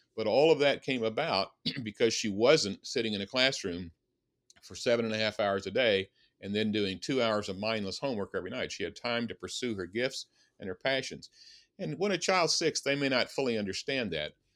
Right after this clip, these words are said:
and you may have to do a little bit of, of salesmanship. But as time goes on and they say, "Hey, you know what? I've had a chance to,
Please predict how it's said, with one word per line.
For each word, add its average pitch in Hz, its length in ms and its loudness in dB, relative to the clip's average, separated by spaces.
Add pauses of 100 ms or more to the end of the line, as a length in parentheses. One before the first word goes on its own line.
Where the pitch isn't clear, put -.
(240)
and 95 100 -12
you 110 80 -4
may 117 120 2
have 113 160 4
to 98 60 -12
do 104 180 -2
a 98 40 0
little 104 220 -6
bit 101 160 2
of, 90 220 -4 (100)
of 90 120 -10
salesmanship. 92 680 0 (600)
But 98 100 -4
as - 100 -6
time 143 300 0
goes 110 220 2
on 101 320 0
and 95 140 -6
they 113 160 4
say, 98 400 0
"Hey, 151 260 0
you 92 180 -2
know 104 100 -4
what? 120 260 -2
I've 127 200 0
had 104 120 -2
a 92 40 -6
chance 101 360 -6
to, 82 260 -6